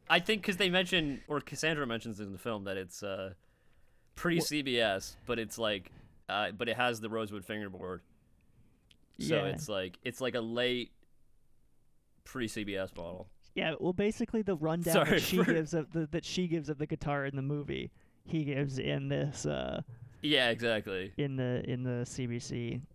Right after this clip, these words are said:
Speaker 2: show. <laughs>
Speaker 1: Yeah, exactly.
Speaker 2: Um, which is
Speaker 1: Uh,
Speaker 2: hilarious.
Speaker 1: but yeah, "She will be mine.
Speaker 2: Oh, yes.
Speaker 1: She will be mine."
Speaker 2: "She will be mine."
Speaker 1: <laughs>
Speaker 2: So quotable.
Speaker 1: Yeah.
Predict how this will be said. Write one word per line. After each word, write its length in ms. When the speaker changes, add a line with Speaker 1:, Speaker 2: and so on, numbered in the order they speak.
Speaker 2:
show. 340
<laughs> 640
Speaker 1:
Yeah, 220
exactly. 500
Speaker 2:
Um, 460
which 180
is 140
Speaker 1:
Uh, 100
Speaker 2:
hilarious. 420
Speaker 1:
but 120
yeah, 200
"She 200
will 200
be 120
mine. 400
Speaker 2:
Oh, 100
yes. 360
Speaker 1:
She 80
will 80
be 140
mine." 240
Speaker 2:
"She 240
will 240
be 100
mine." 500
Speaker 1:
<laughs> 140
Speaker 2:
So 160
quotable. 340
Speaker 1:
Yeah. 140